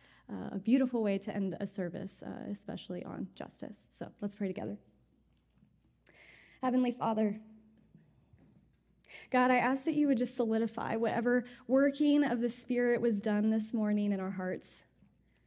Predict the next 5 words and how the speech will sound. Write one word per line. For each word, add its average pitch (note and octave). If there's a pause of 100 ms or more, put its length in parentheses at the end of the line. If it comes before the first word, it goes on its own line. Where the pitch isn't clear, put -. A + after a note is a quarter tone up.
(920)
Lord, A3+
that A3
it A#3+
would A#3
remain G3+